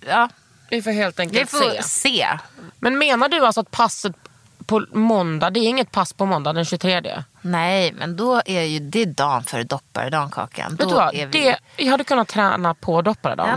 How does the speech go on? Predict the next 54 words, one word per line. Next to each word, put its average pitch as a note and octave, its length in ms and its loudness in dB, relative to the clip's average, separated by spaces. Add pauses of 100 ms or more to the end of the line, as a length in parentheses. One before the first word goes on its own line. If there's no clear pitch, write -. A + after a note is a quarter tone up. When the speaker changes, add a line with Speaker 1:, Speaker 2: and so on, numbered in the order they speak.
(120)
Speaker 1:
men F3+ 240 -4
jag F#3+ 200 2
Speaker 2:
Och B3+ 60 2
Speaker 1:
med. - 260 0
Speaker 2:
om C#4 140 0
jag A#3 160 0
känner G#3 260 -2
Micke G#3+ 220 -4
rätt D#3+ 200 -4
så F#3 80 -6
hade F#3 340 -4
han F3+ 180 -2
velat E3+ 220 0
ha F3 240 -2
det F#3 100 -2
passet. - 480 -8 (680)
Speaker 1:
Ja, C4 320 4
men C4 160 -2
det C#4+ 80 0
är, C4+ 200 -6
nej, A#3+ 500 2 (260)
han... G#3+ 500 0 (320)
Nej, G#3 180 2
jag G#3+ 100 0
tror - 80 -2
att G3+ 80 -2
han A#3+ 160 0
vill A3 80 -4
vara F#3 120 -2
hemma E3 140 -2
med D#3+ 100 -6
sin D#3+ 160 -4
familj D3+ 460 -2
och D#3 100 -2
vara D3+ 100 0
lite C#3+ 180 -6
ledig D3+ 520 -2
dag D3 360 2
och E3+ 140 -2
fixa D3+ 480 -4
klappar - 440 -6
och - 140 -2
hålla D3 200 -2
Speaker 2:
Ja, F3 60 -4
Speaker 1:
på - 140 -4
Speaker 2:
vi - 60 -2
får - 100 -4
Speaker 1:
och D#3 60 -6
Speaker 2:
se. D3+ 220 -8
Speaker 1:
doppa D3 480 -6
i - 20 -6
grytan D#3 480 -6
eller - 180 -8
vad - 120 -4